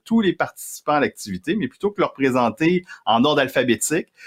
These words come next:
ce qu'on faisait, c'est qu'on leur disait, « Ben, voici qui tu devrais rencontrer en premier à l'événement d'aujourd'hui. » et voici pourquoi. Donc, on vient leur expliquer qu'est-ce que t'as en commun avec cette personne-là,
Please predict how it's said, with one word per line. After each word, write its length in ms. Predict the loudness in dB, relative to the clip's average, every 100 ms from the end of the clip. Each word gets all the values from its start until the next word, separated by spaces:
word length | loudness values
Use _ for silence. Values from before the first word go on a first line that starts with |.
| -10
ce 100 | -2
qu'on 140 | 0
faisait, 280 | 2 2 2
c'est 140 | 2
qu'on 60 | 2
leur 160 | 2 2
disait, « 160 | 2
Ben, 100 | 2
voici 360 | 2 0 0 -2
qui 100 | -4
tu 140 | -2
devrais 240 | 2 2 2
rencontrer 560 | 2 2 2 0 0
en 120 | 0 0
premier 520 | 0 2 4 4 2
à 60 |
l'événement 380 | 0 0 0 0
d'aujourd'hui. » 600 | -2 -2 -4 -4 -4 -6 -8 _ 0
et 60 | 0
voici 420 | 2 0 0 -2
pourquoi. 640 | 0 -2 -2 2 2 2 -2
Donc, 120 | -4
on 100 | 0
vient 140 | 2 2
leur 160 | 2
expliquer 540 | 0 -4 -8 -4 -4 -2
qu'est-ce 160 | -4
que 80 | -2
t'as 160 | -2 -2
en 60 |
commun 400 | 0 0 2 2
avec 180 | 0 -2
cette 160 | -6 -6
personne-là, 720 | -6 -2 0 2 2 2